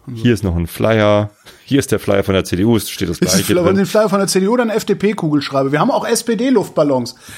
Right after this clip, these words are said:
Speaker 2: Ja.
Speaker 1: <laughs> Kommen Sie doch zurück.
Speaker 2: Ist übrigens echt so, die C D U in Karkensdorf hat jetzt auch einen Flyer gemacht. Äh, der ist doppelt so groß wie unserer, steht aber das Gleiche drin. <laughs>
Speaker 1: Ja.
Speaker 2: Also, die wollen jetzt auch einen Arzt nach Karkensdorf
Speaker 1: Think
Speaker 2: machen.
Speaker 1: big.
Speaker 2: Ja,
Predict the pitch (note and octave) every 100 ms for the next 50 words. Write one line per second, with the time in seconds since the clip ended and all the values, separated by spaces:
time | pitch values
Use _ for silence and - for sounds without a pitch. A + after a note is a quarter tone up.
0 | - - G#2+ G2 F#2+ F#2+ - _ - A3+
1 | A3+ A#3 - C#4 F4+ F4+ - - _ _
2 | _ _ - - F2+ F2+ F#2+ F2 F#2+ D#2+
3 | E2+ - E2+ E2+ G2 A2+ F2+ F#2 - F#2+
4 | F#2+ - F#2 F2 - - F#2+ A2 - G#2
5 | G#2 G#2 G#2+ C3+ - _ - F2+ E2 F2
6 | - G2 C3 A#2+ G#2 G#2 G2 - F#2+ A2
7 | A#2 G#2 - F#2 E2+ - F2 - E2 -
8 | E2 F#2 C5 G4+ - - _ - - F3
9 | - - - - - B2 C3+ A#2 - F2+
10 | F#2+ F2 D#2+ - - E2 - D#2+ D2 -
11 | - F3+ - - C#3+ C#3 - _ - -
12 | _ _ _ _ - F#2